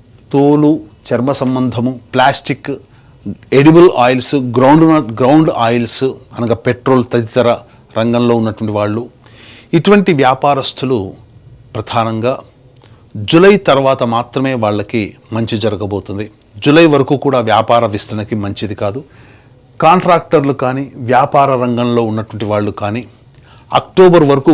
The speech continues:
కూడా అనుకూలంగా ఉండేటువంటి సమయం కాబట్టి వ్యాపార విస్తరణకి అనుకూలంగా మీకు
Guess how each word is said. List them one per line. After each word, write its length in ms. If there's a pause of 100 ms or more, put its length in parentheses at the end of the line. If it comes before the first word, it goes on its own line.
(120)
కూడా 180 (400)
అనుకూలంగా 580
ఉండేటువంటి 400
సమయం 260
కాబట్టి 240 (100)
వ్యాపార 340 (100)
విస్తరణకి 500 (480)
అనుకూలంగా 500 (400)
మీకు 300